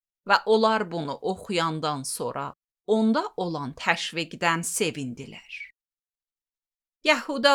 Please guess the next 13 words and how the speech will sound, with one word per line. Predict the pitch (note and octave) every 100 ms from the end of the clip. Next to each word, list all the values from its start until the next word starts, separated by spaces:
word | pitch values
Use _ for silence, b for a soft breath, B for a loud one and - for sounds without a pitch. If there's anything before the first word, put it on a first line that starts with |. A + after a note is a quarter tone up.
| A#3+
və | G3+
Silas | - - F3 E3+ F3
özləri | - F3 E3 D#3+ D#3+ C#3+ D3 C#3
də | B2+ A2+
peyğəmbər | - F#3+ D#3 D#3 D3 G#3+ D4 -
olduqlarından | A#3 G#3 G3 - D#3+ D3+ C#3+ C#3+ C#3 D3 D3 - _ _ _ -
çox | - F4+ -
sözlərlə | - B3 G3+ F3+ F#3+ G3+ G3 D#3+ D3+ C#3 C#3
qardaşları | E3 D#3 D#3 C#3+ - D#3+ D3 D#3 -
təşviq | E3 D#3 - D#4+ D#4+ - -
eləyib | C4 C4 C4 B3+ E4 -
qüvvətləndirdilər. | A3 D#3+ F3+ D#3+ - F3 D3 D3 D3 B2+ D3+ B2+ B2 - - - _ _ _ _ _ _ _ _ _ _ _ _ -
Pəs | G#3+ F3+